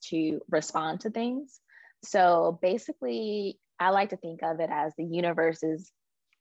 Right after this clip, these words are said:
always sending you opportunities or things for you to respond to.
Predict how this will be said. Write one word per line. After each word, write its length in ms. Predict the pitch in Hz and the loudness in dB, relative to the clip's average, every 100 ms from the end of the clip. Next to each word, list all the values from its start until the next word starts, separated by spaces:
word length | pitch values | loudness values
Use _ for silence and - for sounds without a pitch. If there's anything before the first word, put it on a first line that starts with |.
| _ - | _ 2
always 420 | 185 226 254 - | 4 4 0 -4
sending 360 | 220 202 202 196 | -6 -4 -4 -4
you 420 | 180 175 170 165 | -2 -2 -2 -2
opportunities 920 | 160 165 160 - 170 170 175 180 185 165 | 0 0 -2 -8 -8 -4 0 0 0 -2
or 80 | 156 | -4
things 320 | 160 165 - | -4 -6 -4
for 80 | 156 | -2
you 200 | 156 160 | 0 0
to 140 | 160 | -2
respond 420 | 147 - 156 143 - - | -4 -2 -2 -2 -4 -6
to. 240 | 113 | -4